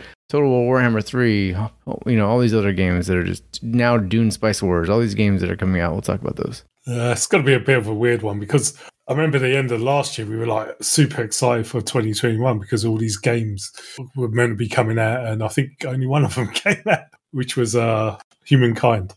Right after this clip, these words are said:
Speaker 2: <laughs>
Speaker 1: Two of them, Old World and Humankind, but
Speaker 2: Oh,
Speaker 1: yeah,
Speaker 2: yeah.
Speaker 1: you're right.
Speaker 2: Yeah, so, yeah, it's, it's gonna be like, yeah, we're gonna wait for twenty twenty-two now. <laughs>
Speaker 1: Yeah, it's true.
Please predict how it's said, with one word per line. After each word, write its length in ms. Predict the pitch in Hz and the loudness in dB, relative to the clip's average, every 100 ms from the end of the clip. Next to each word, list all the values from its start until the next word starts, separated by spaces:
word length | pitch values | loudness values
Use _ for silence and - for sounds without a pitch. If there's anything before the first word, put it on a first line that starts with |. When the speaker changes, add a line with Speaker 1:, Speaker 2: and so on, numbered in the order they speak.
| - | -12
Speaker 2:
<laughs> 100 | - | -4
Speaker 1:
Two 180 | 151 | 0
of 80 | 143 | 2
them, 200 | 101 92 | 2 0
Old 180 | 117 120 | 2 2
World 280 | 120 113 98 | 2 2 2
and 340 | 101 95 92 | 2 2 0
Humankind, 520 | 90 101 92 95 90 90 | 0 0 2 0 0 0
but 80 | |
Speaker 2:
Oh, 40 | 98 | 0
Speaker 1:
yeah, 140 | 101 | 0
Speaker 2:
yeah. 80 | 92 | 0
Speaker 1:
you're 180 | 95 87 | 0 -2
right. 140 | 87 - _ _ - - | -2 -8 _ _ -4 0
Speaker 2:
Yeah, 180 | 113 - _ - - | 0 -2 _ -20 -10
so, 580 | - 120 110 107 104 101 | -2 2 2 0 -2 -4
yeah, 300 | 120 107 101 | 0 0 0
it's, 400 | 131 110 - - 123 117 - - - | -2 -4 -2 -4 -8 -12 -14 -20 -6
it's 220 | 156 - | 0 0
gonna 180 | - 123 | 0 0
be 180 | 131 127 | 0 0
like, 280 | 120 131 - | 0 -2 -4
yeah, 400 | 156 160 127 - | -2 0 -2 -2
we're 80 | 139 | -2
gonna 160 | 127 | 0
wait 180 | 131 131 | 0 -2
for 100 | 127 | -4
twenty 300 | 113 147 127 | -2 -2 -2
twenty-two 540 | - 143 131 131 151 | -2 -2 0 0 0
now. 340 | 120 110 123 - | 0 -2 -6 -2
<laughs> 60 | 170 - - _ - - - - | -4 -4 -20 _ -8 -8 -8 -6
Speaker 1:
Yeah, 320 | 101 98 90 | 2 2 2
it's 120 | 90 - | 0 -4
true. 380 | - 53 101 | -2 -2 -4